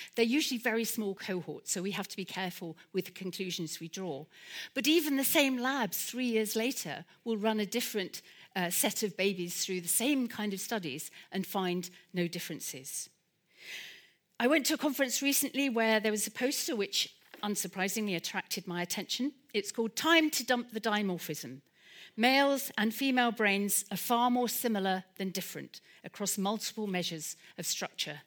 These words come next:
and function. Is there a typical, at least a typical male brain or, or female brain, some kind of template that we might compare things to? Well, recent work by, um,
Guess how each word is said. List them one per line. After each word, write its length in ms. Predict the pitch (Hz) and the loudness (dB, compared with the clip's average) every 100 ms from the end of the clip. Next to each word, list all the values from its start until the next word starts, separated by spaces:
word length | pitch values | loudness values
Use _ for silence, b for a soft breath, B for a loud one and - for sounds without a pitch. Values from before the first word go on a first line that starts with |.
| _ | _
and 140 | 160 | -14
function. 460 | - 165 - - 123 _ _ _ _ _ _ - B B - | -10 -8 -8 -10 -12 _ _ _ _ _ _ -14 B B 2
Is 200 | 349 - | 4 4
there 180 | 381 | 2
a 40 | 370 | 0
typical, 760 | - 359 - - 285 202 151 226 | 2 2 2 0 0 -2 0 -4
at 120 | 220 | 2
least 360 | 285 190 - - | 2 2 -2 -4
a 40 | |
typical 480 | - 247 240 226 202 | -2 0 -2 -4 -4
male 260 | 190 175 170 | -2 -2 -2
brain 320 | 170 160 160 | -4 -4 -6
or, 180 | 185 160 | -8 -8
or 100 | 175 | -8
female 360 | 160 214 185 147 | -6 -2 -2 -4
brain, 220 | 143 147 | -8 -6
some 240 | - 233 226 | -2 -2 0
kind 240 | 233 208 | 0 0
of 100 | 185 B B _ | -2 B B _
template 460 | - 214 - 254 - | -2 -2 -2 -4 -4
that 100 | 185 | -8
we 80 | 196 | -6
might 240 | 190 - | -4 -6
compare 400 | - 180 196 185 | -8 -6 -4 -4
things 380 | - - 147 - | -4 -10 -6 -6
to? 220 | 135 139 _ _ B B B B | -8 -14 _ _ B B B B
Well, 100 | 240 | 0
recent 460 | 233 302 - 269 233 | 2 2 2 0 2
work 320 | 247 220 - | 4 4 0
by, 320 | 202 196 180 - | -2 0 0 0
um, 320 | 190 190 | 0 0